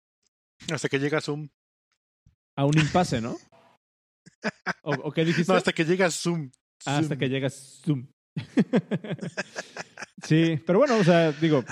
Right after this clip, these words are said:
Speaker 2: ahí está, ahí está la experiencia. Si quieren meterse más, eh, más a fondo ya con, con temas, este,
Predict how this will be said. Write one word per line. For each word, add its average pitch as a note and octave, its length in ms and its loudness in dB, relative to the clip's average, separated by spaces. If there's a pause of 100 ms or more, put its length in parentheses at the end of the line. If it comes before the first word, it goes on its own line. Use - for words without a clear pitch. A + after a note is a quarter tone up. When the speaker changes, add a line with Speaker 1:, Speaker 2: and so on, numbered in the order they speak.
Speaker 2:
ahí C3+ 140 2
está, D#3+ 380 0
ahí C#3 140 0
está C#3+ 160 -2
la D#3 80 -2
experiencia. D3 340 -6
Si D3+ 140 -6
quieren C3+ 180 -2
meterse C#3 380 -4
más, C3+ 460 -4
eh, A2+ 320 -4
más A#2+ 160 -6
a B2 80 -6
fondo B2+ 340 -4
ya A#2 240 -2
con, G#2+ 380 -8
con G#2+ 160 -10
temas, A#2 340 -6
este, G2 880 -10